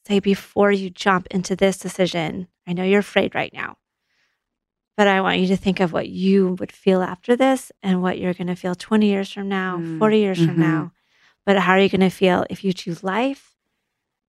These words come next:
Speaker 1: And wh-, how can you live with yourself?" I mean, not to say your life is destroyed, but how are you gonna live with your decisions? And so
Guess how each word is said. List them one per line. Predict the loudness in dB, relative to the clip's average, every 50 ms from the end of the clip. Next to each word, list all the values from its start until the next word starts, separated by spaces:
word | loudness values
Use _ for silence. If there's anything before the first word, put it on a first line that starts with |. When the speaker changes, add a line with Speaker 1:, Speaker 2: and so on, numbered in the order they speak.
| _
Speaker 1:
And | 0 2 2 2
wh-, | 2
how | 2 0 0
can | -2 0 0 2
you | 2 4
live | 4 4 4 4
with | 2 2 0 -4
yourself?" | -10 -10 -8 -8 -10 -10 -10 _ _ _ _ _ _ _ _ -2
I | 0
mean, | 2 2 4
not | 4 4 2 2 2 0
to | -4
say | -4 0 2 4 4 4 4 2 0 -2 _ _ _ _ _ _ _ _ _ 2
your | 4 4
life | 4 4 2
is | -2 -6
destroyed, | -8 -8 -4 0 2 2 2
but | 2 0
how | 0 0 0
are | 2 2
you | 2 2
gonna | 2 0 0 0 0
live | 2 2 2 2 2 0 -2 -6 -8
with | -8 -4 -2
your | -2 -2
decisions? | -2 -6 -8 -8 -8 -6 -4 -4 -4 -4 -2 -2
And | -2 -2 0
so | 2 2 4 2 2